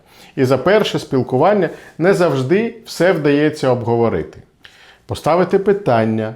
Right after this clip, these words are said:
переглянути результати комп'ютерної візуалізації, прочитати форми згоди, обговорити хірургічну процедуру та її можливі ускладнення, а також переглянути рішення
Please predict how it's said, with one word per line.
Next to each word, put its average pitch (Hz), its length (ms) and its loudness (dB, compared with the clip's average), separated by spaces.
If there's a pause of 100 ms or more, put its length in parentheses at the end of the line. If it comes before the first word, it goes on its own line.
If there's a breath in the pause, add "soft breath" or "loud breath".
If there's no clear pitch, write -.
(140)
переглянути 139 720 0
результати 165 540 0
комп'ютерної 156 760 -4
візуалізації, 120 1300 0
прочитати 143 720 0
форми 165 640 0
згоди, 104 760 0
обговорити 117 540 0
хірургічну 135 640 -4
процедуру 151 640 -2
та 120 140 -2
її 110 240 0
можливі 107 580 -2
ускладнення, 82 840 -4 (400 loud breath)
а - 80 2
також 147 460 -2
переглянути 143 800 0
рішення 180 560 0